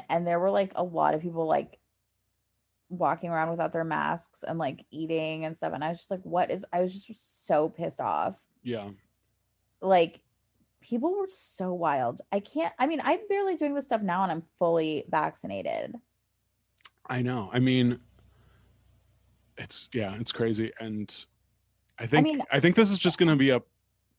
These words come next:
Speaker 2: it's just, like, one in a long list of, like, political divides amongst people, 'cause obviously these variants are still gonna come in. Obviously, I don't think the pandemic is gonna get as bad as it was, but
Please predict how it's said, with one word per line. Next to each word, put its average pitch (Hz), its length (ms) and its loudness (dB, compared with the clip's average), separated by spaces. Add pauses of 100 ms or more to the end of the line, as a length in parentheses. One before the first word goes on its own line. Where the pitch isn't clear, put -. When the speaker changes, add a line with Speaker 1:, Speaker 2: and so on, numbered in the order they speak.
(260)
Speaker 2:
it's - 220 -6
just, 151 320 2
like, 147 200 2
one 127 400 0
in 139 80 4
a 127 80 6
long 120 280 4
list 117 260 0
of, 110 100 -2
like, 104 260 -4 (560)
political 117 440 -6
divides 104 560 -10
amongst 104 360 -14
people, 101 480 -12 (120)
'cause 110 240 -10 (300)
obviously 147 360 0
these 123 180 -2
variants 123 580 -2
are 123 60 0
still 120 240 2
gonna 120 160 2
come 120 220 2
in. 117 100 -2
Obviously, 117 460 -4
I 113 100 -8
don't 117 140 -8
think 113 160 -6 (120)
the 110 120 -4
pandemic 113 540 -4
is 110 100 -8
gonna 107 180 -8
get 110 160 -6
as 117 120 -4
bad 104 260 -4
as 104 120 -6
it 104 80 -10
was, 110 240 -4
but - 240 -12